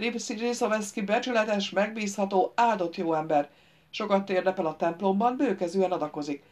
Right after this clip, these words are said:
Középkorúként is fiatalosan férfias, övé a város legjobb szabója, fodrásza, mindez roppant fontos. Plusz ajándékként bejelenti, hogy könyv írására készül. Hogy csináljunk politikai karriert címmel.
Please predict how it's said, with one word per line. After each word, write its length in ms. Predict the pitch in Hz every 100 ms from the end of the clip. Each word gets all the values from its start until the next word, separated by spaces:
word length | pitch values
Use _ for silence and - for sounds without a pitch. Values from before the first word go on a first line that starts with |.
| - _ _
Középkorúként 800 | 285 269 220 233 220 202 208 202
is 120 | 202
fiatalosan 680 | - 202 202 196 190 202 180
férfias, 560 | - 185 196 196 185 196 - - -
övé 280 | 285 277 233
a 100 | 202
város 380 | 202 190 185 -
legjobb 320 | 180 175 160
szabója, 580 | - 247 220 196 180 175 -
fodrásza, 640 | 220 214 196 196 185 185 _ _
mindez 360 | 175 165 160 160
roppant 360 | 180 190 151
fontos. 480 | - 143 139 139 - - _ _ _ _
Plusz 240 | - 240 -
ajándékként 680 | 190 185 180 185 180 180 165
bejelenti, 460 | 180 180 175 196
hogy 180 | 190 190
könyv 260 | - 233 196
írására 640 | - 170 160 160 170 160 151
készül. 520 | 151 147 - 147 143 _ _ _
Hogy 160 | - 320
csináljunk 500 | 285 196 180 175 175
politikai 560 | 185 170 190 190 160 160
karriert 580 | 196 185 170 160 160 -
címmel. 480 | - 147 131 123